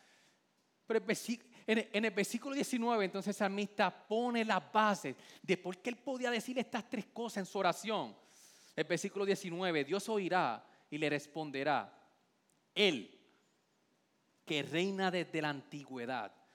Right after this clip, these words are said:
porque no hay cambio en ellos ni temen a Dios". El salmista puso la base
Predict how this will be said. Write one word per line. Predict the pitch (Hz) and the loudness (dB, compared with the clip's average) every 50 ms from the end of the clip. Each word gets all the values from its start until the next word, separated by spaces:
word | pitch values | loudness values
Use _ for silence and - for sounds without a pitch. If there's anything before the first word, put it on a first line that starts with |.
| _ _ _ | _ _ _
porque | - 135 - - 131 | -10 -8 -6 -6 -6
no | 123 131 143 | -4 -4 -4
hay | 151 147 | -6 -6
cambio | - - 151 147 143 139 139 | -6 -6 -6 -6 -6 -6 -8
en | 135 139 | -6 -6
ellos | 139 127 127 123 123 | -6 -8 -8 -10 -10
ni | 127 123 117 | -10 -10 -10
temen | 117 - 127 120 113 107 104 | -10 -10 -10 -10 -10 -10 -10
a | 98 95 | -12 -14
Dios". | 92 92 95 90 - - _ _ _ _ _ _ _ _ - - - - - - - | -16 -18 -20 -20 -20 -20 _ _ _ _ _ _ _ _ -20 -20 -20 -20 -20 -8 -4
El | 170 185 180 | -2 -2 -2
salmista | - - 202 185 170 165 202 220 - - 247 202 | -4 -4 -4 -4 -2 -4 -4 -6 -6 -6 -8 -8
puso | - - 226 226 196 - - - 214 202 | -8 -10 -12 -12 -10 -10 -8 -8 -6 -4
la | 202 175 160 | -4 -4 -4
base | 143 - 170 190 202 190 - - 208 208 190 | -2 0 0 2 2 0 0 -2 -2 -2 -2